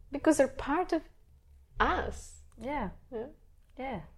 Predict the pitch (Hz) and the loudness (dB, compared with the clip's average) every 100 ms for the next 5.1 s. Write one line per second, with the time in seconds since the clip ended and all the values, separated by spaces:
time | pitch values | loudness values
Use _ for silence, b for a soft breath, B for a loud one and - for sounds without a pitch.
0 | - 233 220 - 349 - 247 247 240 240 | 0 8 10 12 12 12 12 12 12 12
1 | 226 233 226 214 190 - 202 196 - 202 | 12 10 6 6 6 8 8 8 8 8
2 | - - 254 226 202 190 202 196 - 185 | 8 8 12 12 12 10 8 4 4 6
3 | 180 - 208 202 196 202 190 185 185 190 | 6 6 6 6 4 2 0 2 6 10
4 | 175 - 311 185 175 - 170 339 175 175 | 12 12 12 12 12 12 12 10 10 10